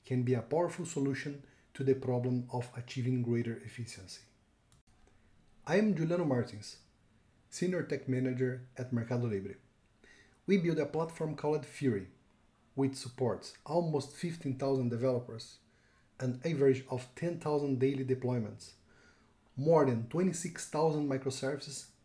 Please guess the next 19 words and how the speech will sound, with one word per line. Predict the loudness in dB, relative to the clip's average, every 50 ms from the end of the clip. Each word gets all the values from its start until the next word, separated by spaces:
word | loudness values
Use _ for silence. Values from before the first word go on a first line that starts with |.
| -6
and | -2 0 2
their | 2 2 2 0 -2 -4
entire | -2 -2 -2 -2 -2 -2 -2 -2 -2 -4
infrastructure | -4 0 0 0 -2 -2 -6 -6 -6 -4 -2 -2 -4 -2
and | -4 -6
services. | -6 -6 -6 -8 -8 -12 -16 -18 -18 -18 -18 -18 -20 -20 _ _ _ _ _ _ _ _ -20 -20 -20 -20 -20 -20 -20 _ _ _ _ _ _ -20 _ _
With | 2 2 4 4
our | 2 2 2
platform, | 2 0 0 0 0 -4 -6 -8 -8 -8 -10 -14 _ _ _ _ _ _ _ -8
we | -6 -2 2
are | 4 4
very | 4 4 6 6 6 6 4 2
efficient, | -2 -6 -6 -6 -8 -8 -10 -12 -14 -18 -20 _ _ _ _ _ _ _ _ _ _ _ _ _ _ 0
whether | 2 2 4 2
in | 2 0 -2 -2
terms | 0 0 0 0 0
of | -4 -6 -8 -12 -14 2
costs, | 4 6 6 6 4 -2 -8 -10 -12 -14 -16 -20 -20 _ _ -4
performance, | -2 -2 -2 -2 -2 -2 -2 -2 -4 -8 -10